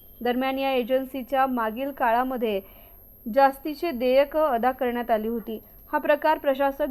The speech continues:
जी श्रीकांत यांनीच उजेडामध्ये आणला होता. यावरून प्रशासकांनी तीनही एजन्सीला नोटीस बजावून त्यांच्याकडून जास्तीचे देयक वसूल करण्याचा निर्णय घेतला होता. त्यानुसार महाराणा एजन्सी,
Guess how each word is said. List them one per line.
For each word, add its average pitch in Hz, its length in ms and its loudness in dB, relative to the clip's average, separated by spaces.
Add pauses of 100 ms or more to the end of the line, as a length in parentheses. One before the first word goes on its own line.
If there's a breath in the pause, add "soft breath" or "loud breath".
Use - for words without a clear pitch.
जी 254 100 -6
श्रीकांत 254 560 -4
यांनीच 240 500 -2 (140)
उजेडामध्ये 254 580 0
आणला 220 260 -4
होता. 208 240 -2 (360 loud breath)
यावरून 269 340 0
प्रशासकांनी 262 840 -2
तीनही 277 500 -4
एजन्सीला 254 640 0
नोटीस 247 400 -4
बजावून 240 440 2
त्यांच्याकडून 247 600 -4 (500 loud breath)
जास्तीचे 277 500 2
देयक 269 380 4
वसूल 254 260 -2
करण्याचा 247 440 -2
निर्णय 233 300 -4
घेतला 220 300 -4
होता. 214 260 -2 (220)
त्यानुसार 277 440 0 (340 loud breath)
महाराणा 302 400 2
एजन्सी, 277 520 -4